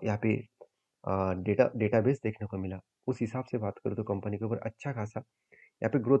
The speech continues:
आने का chances है। बाकी technically चार्ट पैटर्न्स के हिसाब से बात करूँ, तो companies के ऊपर जो range create हुआ, इस range के according जब नीचे level को touch करेगा, तब एक बिग entry बन सकते हैं। इसके लिए मैं बहुत दिनों से इंतजार कर रहा हूँ,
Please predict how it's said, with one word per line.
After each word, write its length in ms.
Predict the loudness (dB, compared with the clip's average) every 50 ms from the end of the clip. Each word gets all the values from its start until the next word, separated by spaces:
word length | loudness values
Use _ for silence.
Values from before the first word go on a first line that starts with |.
| 4
आने 120 | 0 0 -2
का 100 | -4 -2
chances 380 | -2 -4 -4 -4 -8 -12 -10 -10
है। 100 | -12 -12 -12 _ _ _ _ _ _ -4
बाकी 380 | -4 -2 0 -2 -2 -2 0 -2
technically 460 | -2 2 4 2 2 4 4 2 2 2
चार्ट 140 | -2 -2
पैटर्न्स 220 | -2 -2 -4 -4 -4
के 100 | -6 -8
हिसाब 180 | -4 -4 -6
से 140 | -4 -4 -4
बात 200 | -4 -4 -6 -6 -8 -8
करूँ, 160 | -6 -6 -6 -8 _ _ _ _ _ _ _ _ _ _
तो 80 | -2
companies 380 | 0 0 2 2 2 2 2 0
के 100 | -2 -2
ऊपर 120 | 0 0
जो 120 | 2 2 0 -2
range 420 | -2 0 2 2 2 2 0 -2
create 260 | _ -2 -2 -2 -2
हुआ, 180 | -4 -10 -10 -12 _ _ _ _ _ _ _
इस 140 | -6 -4 0
range 260 | 2 4 4 4 2
के 140 | 0 -2 -2
according 300 | 0 0 -2 -2 -4 -6 -10 _ -8
जब 200 | -4 -4 -4 -4 -6 -6 -2
नीचे 200 | -2 0 2 2
level 240 | 2 2 2 0 -2
को 100 | -4 -6
touch 220 | -6 -6 -8 -8
करेगा, 360 | -6 -4 -2 -2 -2 -4 -6 -10 _ _ _ _ _ _ _ _ _ _
तब 160 | 4 4 6 2
एक 200 | 0 0 0 0
बिग 140 | -2 -2 -2 0 -4
entry 200 | -4 0 0 0
बन 140 | 0 0 -4
सकते 340 | -4 -6 -12 -12 -12 -12 -12
हैं। 100 | -12 -12 -16 _ _ _ _ _ _ _
इसके 220 | -12 -10 0 4 4
लिए 100 | 4 4
मैं 140 | 4 0
बहुत 260 | 0 -2 -2 -2 -2 0
दिनों 140 | -2 -2
से 140 | -2 -2 -4
इंतजार 320 | -4 -2 -4 -4 -4 -6 -4
कर 140 | -4 -6
रहा 100 | -6 -4
हूँ, 80 | -8 -8